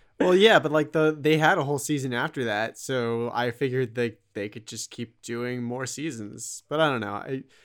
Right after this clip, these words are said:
I guess, to be fair, I, I do appreciate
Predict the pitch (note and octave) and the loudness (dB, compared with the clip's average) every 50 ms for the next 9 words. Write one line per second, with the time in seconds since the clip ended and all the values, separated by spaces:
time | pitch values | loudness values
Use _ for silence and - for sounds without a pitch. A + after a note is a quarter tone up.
0 | _ _ - - D#3+ D#3+ F#3 F#3 E3+ - - D#3+ D3 C3+ - - C3 B2 A#2+ A2+ | _ _ -12 -6 -4 0 0 0 -2 -2 -4 -2 -2 -2 -2 0 2 2 4 4
1 | G#2+ A#2+ B2 B2+ B2+ B2+ C3 - - C3+ C3+ C3 A#2 C3+ C#3 C#3 C#3+ C#3+ C#3 C#3 | 4 4 4 4 2 0 -2 -4 -4 -2 -2 -2 -2 -2 0 0 2 2 2 2
2 | C#3 C#3 B2+ - - C3+ B2 - - B2+ A#2 A2+ A2+ A2+ - _ | 0 -2 -6 -8 -6 -6 -6 -4 -4 -2 -2 -2 -2 -4 -8 _